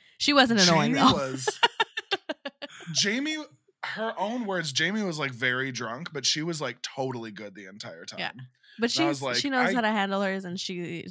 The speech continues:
Speaker 1: drinks. T-, t-, she knows her body and stuff, so she knows, like, what level
Speaker 2: True.
Speaker 1: to stop at s-, to, to still feel good,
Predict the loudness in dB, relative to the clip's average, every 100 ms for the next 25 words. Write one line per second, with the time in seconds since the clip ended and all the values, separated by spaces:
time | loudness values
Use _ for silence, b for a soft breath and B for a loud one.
0 | -8 -4 -4 -6 -10 -14 B B B B
1 | -12 -8 -2 0 0 0 2 4 4 2
2 | 2 2 0 -4 -2 -2 -2 -4 -2 -2
3 | -2 0 0 0 0 -2 0 0 0 -2
4 | -4 0 0 2 0 0 -2 -6 -14 -6
5 | -4 -4 -4 -6 -6 -6 -6 -6 -4 -4